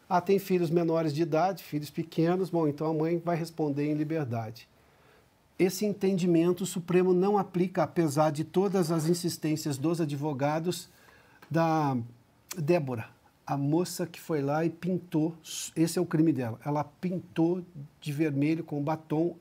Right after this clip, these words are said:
a Têmis, a deusa da justiça, em frente ao Supremo Tribunal Federal. O dano é tão grande que no dia seguinte já não tinha mais nada.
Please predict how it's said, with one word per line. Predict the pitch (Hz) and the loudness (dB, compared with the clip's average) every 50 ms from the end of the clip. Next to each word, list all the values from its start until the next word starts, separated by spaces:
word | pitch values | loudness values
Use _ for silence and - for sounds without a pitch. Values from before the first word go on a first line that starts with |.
| - _ | -14 _
a | - | -12
Têmis, | 165 - - 165 156 160 165 170 151 151 | -12 -6 -2 0 2 2 2 2 0 -2
a | 147 | -4
deusa | 127 120 143 156 143 160 | -2 -2 -2 -2 0 -2
da | 151 139 | -2 -2
justiça, | 147 143 139 135 - - 160 160 - 170 | -2 -4 -4 -6 -6 -8 -8 -2 0 -2
em | 156 | -2
frente | 160 - - 160 160 156 160 | -2 -2 0 0 0 0 -2
ao | 156 | -6
Supremo | - - - 160 151 143 | -6 -6 -2 -2 -2 -2
Tribunal | 147 156 151 156 147 147 147 | -2 -4 -4 -2 -2 -2 -2
Federal. | - 160 151 147 135 123 117 117 - - - - - - - - | -4 -6 -6 -6 -6 -6 -8 -12 -16 -20 -20 -20 -20 -20 -16 -2
O | - 170 | 0 0
dano | 160 131 151 196 220 208 | 4 6 6 6 6 4
é | 190 | 2
tão | - - 226 233 240 | 2 2 2 2 4
grande | 175 170 170 196 214 196 | 4 4 4 4 2 0
que | - 208 | 0 0
no | 196 170 | 0 2
dia | 143 190 185 | 2 0 -2
seguinte | - - 147 151 190 190 | -2 -2 -2 -2 0 0
já | 170 185 | 2 2
não | 180 | 2
tinha | 170 170 185 185 | 2 2 0 0
mais | 196 196 160 | 0 2 2
nada. | 147 131 120 110 104 - | 2 0 0 -4 -8 -12